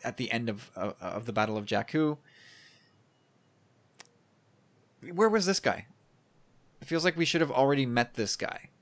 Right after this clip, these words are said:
But remember, uh, that's the thing, right? Like, he talked about how the ru-, room went upside down when they announced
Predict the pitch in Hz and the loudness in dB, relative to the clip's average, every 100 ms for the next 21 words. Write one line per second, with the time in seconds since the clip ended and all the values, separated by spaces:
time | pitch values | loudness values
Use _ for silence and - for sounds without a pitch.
0 | _ - 170 202 240 185 165 180 - 151 | _ 4 6 6 4 2 0 -2 -2 -2
1 | - 233 - 254 160 143 160 139 - - | 0 -2 2 2 4 4 4 0 -8 -20
2 | - - - _ _ - 180 180 180 190 | -20 -20 -20 _ _ -6 -4 0 0 4
3 | 175 160 151 135 165 160 - 151 165 160 | 4 4 2 4 4 4 0 2 4 2
4 | - 160 - 156 139 135 143 180 180 _ | 2 0 4 4 4 2 2 0 -6 _
5 | - 139 147 139 139 147 - | -4 -2 0 2 0 0 -6